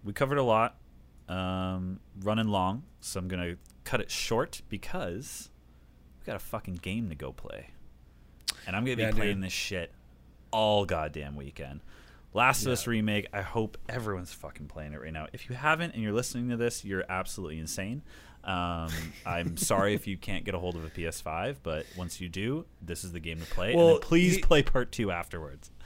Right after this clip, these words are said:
Speaker 2: Here's the only thing I would say. So the games are masterpieces. They absolutely are. Here's the only thing. And this is, like, an honest P S A for this game. If, if things about covid and isolation and loneliness have really bothered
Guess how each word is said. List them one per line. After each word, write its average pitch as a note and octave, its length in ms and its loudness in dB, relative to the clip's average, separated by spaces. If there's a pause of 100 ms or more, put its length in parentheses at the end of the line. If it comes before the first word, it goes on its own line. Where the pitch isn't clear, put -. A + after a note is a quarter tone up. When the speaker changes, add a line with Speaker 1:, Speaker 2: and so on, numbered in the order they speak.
Speaker 2:
Here's D#3+ 360 6
the F3+ 100 6
only F3+ 200 8
thing D3+ 180 4
I C#3 80 6
would C3+ 160 2
say. G2+ 420 -6
So C#3+ 220 0
the C3 100 0
games C3 320 2
are A2+ 140 0
masterpieces. G#2+ 880 -6
They G#2+ 100 -4
absolutely G2 420 -10
are. F#2 160 -12
Here's D#3 320 4
the D3+ 60 6
only A#2+ 140 0
thing. F#2+ 340 -12 (720)
And C#3 100 0
this C3+ 200 4
is, B2 80 0
like, A#2+ 120 2
an A2+ 100 0
honest G2 420 -6
P G#2 160 -6
S F#2+ 200 -8
A F#2 140 -10
for G#2+ 140 -10
this G2+ 160 -10
game. G2 400 -12 (340)
If, - 380 -2 (260)
if C#3+ 140 -4
things A3+ 340 0
about C#4+ 380 2
covid A#2 560 0
and A2 100 -2
isolation G2+ 720 -4
and F#2+ 80 -6
loneliness F#2 540 -6
have F#2+ 100 -8
really F#2+ 200 -6
bothered F#2 440 -12